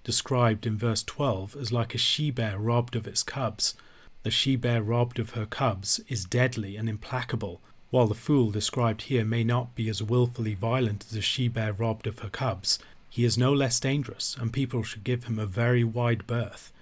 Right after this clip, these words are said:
Those around such persons are always in danger of becoming collateral damage of their folly. Beyond the way that our characters are affected by the company that we keep,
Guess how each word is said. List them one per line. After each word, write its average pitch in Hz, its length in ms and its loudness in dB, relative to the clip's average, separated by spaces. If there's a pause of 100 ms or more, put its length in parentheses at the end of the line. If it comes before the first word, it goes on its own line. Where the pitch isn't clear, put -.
(160)
Those 120 240 6
around 120 380 2
such 120 320 -2
persons 101 500 -4
are 98 120 -8
always 131 400 4
in 123 100 2
danger 113 380 2
of 98 160 -12
becoming 113 440 0
collateral 113 680 -4
damage 110 440 -2
of 98 120 -8
their 104 140 -4
folly. 98 440 -6 (320)
Beyond 143 300 2
the 135 40 0
way 123 200 4
that 104 180 -8
our 107 100 -2
characters 110 640 -2
are 104 80 -2
affected 113 560 -8
by 104 140 -2
the 101 80 -6
company 117 480 -2
that 107 160 -10
we 107 100 -4
keep, 101 380 -6